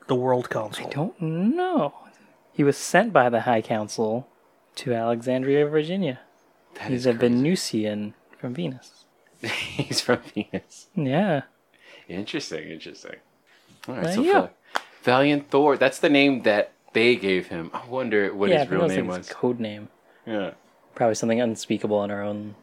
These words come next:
Speaker 3: Yeah.
Speaker 2: by human tongues.
Speaker 3: <laughs> It's one of those, like, a million, yeah, like, yeah, there's, there's no way for us to get this,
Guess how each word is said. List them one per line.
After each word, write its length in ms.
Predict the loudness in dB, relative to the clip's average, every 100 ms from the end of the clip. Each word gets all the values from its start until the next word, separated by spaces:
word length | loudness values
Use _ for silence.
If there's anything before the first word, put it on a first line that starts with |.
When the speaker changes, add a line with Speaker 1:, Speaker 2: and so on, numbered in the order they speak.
| 0
Speaker 3:
Yeah. 400 | 4 6 6 4
Speaker 2:
by 120 | 2
human 320 | 2 -2 -2
tongues. 460 | -4 -6 -4 -6 -4
Speaker 3:
<laughs> 60 | -2 -2 -4 -4 -2 0 2 2
It's 180 | 0
one 180 | 4 4
of 60 | 6
those, 280 | 6 4 4
like, 220 | 4 2 -10 -18 -20 -10
a 60 | -4
million, 580 | 2 4 4 2 -2 -6 _
yeah, 280 | -2 -2 -2 -6
like, 240 | -8 -8 -8 -16 -12
yeah, 220 | -6 -6 -6
there's, 280 | -6 -8 -6
there's 240 | -6 -4
no 100 | -4
way 140 | -6 -8
for 160 | -6
us 140 | -6 -8
to 80 |
get 160 | -12 -12
this, 300 | -12 -12 -18